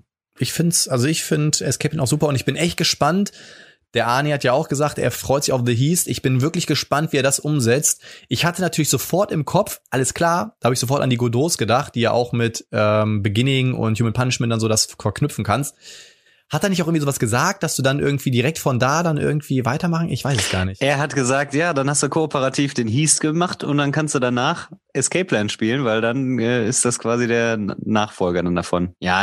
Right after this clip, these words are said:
Speaker 2: also nicht, dass es verbunden wär, aber so, dass man das dann quasi an einem Spielabend spielen kann.
Speaker 1: Ja, ja, ja. Bin ich auch mal gespannt. Ähm,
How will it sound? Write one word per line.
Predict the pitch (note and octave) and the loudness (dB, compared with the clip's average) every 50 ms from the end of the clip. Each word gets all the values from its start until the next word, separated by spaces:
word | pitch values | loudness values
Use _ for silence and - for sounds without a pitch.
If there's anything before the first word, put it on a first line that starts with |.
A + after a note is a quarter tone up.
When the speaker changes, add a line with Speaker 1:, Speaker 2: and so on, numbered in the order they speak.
| G2+ - | 0 0
Speaker 2:
also | G2 G2+ G2+ | 0 0 0
nicht, | A2 A2 A2 | 0 2 0
dass | G#2+ - | 0 0
es | - | 0
verbunden | G#2+ F2 E2 G#2 G#2+ A2 A2 | -2 0 0 0 0 0 0
wär, | G2+ G#2+ G#2+ F2+ | 2 2 2 2
aber | D#2+ F#2+ G2 G2 F#2+ | 0 0 0 0 0
so, | G2 G2 G2 F#2+ | 0 0 0 0
dass | G2 F#2+ - | -2 -2 -2
man | G#2 F#2 F#2 | -2 -2 0
das | F#2 - | 0 0
dann | - F#2 F2+ | 0 0 -2
quasi | - - F2+ F2 F2 | -2 -2 0 0 0
an | - F#2 | 0 0
einem | F#2 | 0
Spielabend | - - - F#2+ F#2 - - F#2 - | -2 0 -2 0 0 0 -2 -2 -4
spielen | - - G2 F#2+ | -4 -2 -2 0
kann. | A2+ A#2 A#2+ | 0 0 0
Speaker 1:
Ja, | A#2 - - | -2 -4 -4
ja, | - A#2 A#2 A2 - - | -4 -4 -4 -4 -4 -4
ja. | - A2+ G2+ - - _ _ _ _ _ - - | -2 -2 -2 -2 -8 _ _ _ _ _ -12 -4
Bin | - C3+ | -2 -2
ich | C#3+ - | -2 -2
auch | - - | -4 -4
mal | - A2 G#2+ | -2 0 0
gespannt. | G2+ G2 - - - A#2+ G#2+ G2 F#2 - - - _ _ - - - - - - - - - - - _ _ _ _ - - | 0 0 -2 -2 -2 -2 0 0 -2 -4 -6 -10 _ _ -20 -18 -16 -16 -16 -16 -16 -18 -18 -20 -20 _ _ _ _ -6 -2
Ähm, | B2+ C#3 D#3 E3 E3+ F3 F3 F3+ F3+ F3 F3+ F3+ F3+ F3+ F3+ F3+ F3+ F3+ F3+ F3+ F3+ F3+ F3+ F3 F3 E3 D#3+ D3+ | -2 0 2 2 0 0 0 0 0 2 2 2 2 2 0 0 0 0 0 2 2 2 2 4 2 2 2 0